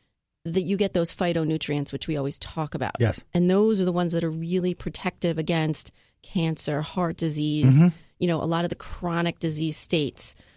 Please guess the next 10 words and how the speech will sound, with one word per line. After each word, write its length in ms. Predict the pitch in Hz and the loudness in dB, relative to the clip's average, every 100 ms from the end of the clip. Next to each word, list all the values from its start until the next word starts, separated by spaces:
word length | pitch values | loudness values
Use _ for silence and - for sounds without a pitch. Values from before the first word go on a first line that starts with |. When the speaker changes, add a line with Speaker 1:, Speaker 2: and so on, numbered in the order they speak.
| _ | _
Speaker 1:
So 420 | - - 196 185 - _ _ _ _ 196 | 0 4 4 4 0 _ _ _ _ -2
again, 300 | 208 254 180 | 0 2 2
when 100 | 180 | 0
you 80 | |
put 180 | 180 254 | -2 -2
a 40 | 208 | 0
dish 300 | 190 226 - | 0 0 -2
like 200 | 175 - | -6 -2
this 200 | 170 - | -4 -2
together, 720 | 165 165 247 220 147 147 | 0 2 2 2 2 0